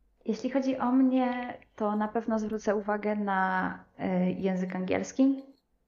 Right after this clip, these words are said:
który, e, stale występuje w projekcie, ponieważ raporty, które piszemy, są w języku angielskim, e, i tak naprawdę jest to,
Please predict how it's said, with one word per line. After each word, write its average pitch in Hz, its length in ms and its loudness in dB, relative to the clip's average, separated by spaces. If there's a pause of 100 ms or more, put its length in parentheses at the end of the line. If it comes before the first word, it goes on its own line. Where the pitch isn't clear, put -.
(120)
który, 185 300 2
e, 185 760 0
stale 175 540 0
występuje 185 560 -4
w 185 80 -8
projekcie, 196 520 -2
ponieważ 185 680 -4
raporty, 196 460 0
które 190 240 0
piszemy, 190 440 -2
są 185 280 0
w 180 40 -12
języku 208 360 0
angielskim, 226 720 2 (560)
e, 196 340 2
i 190 40 0
tak 185 180 2
naprawdę 185 460 0
jest 185 380 -6
to, 180 460 0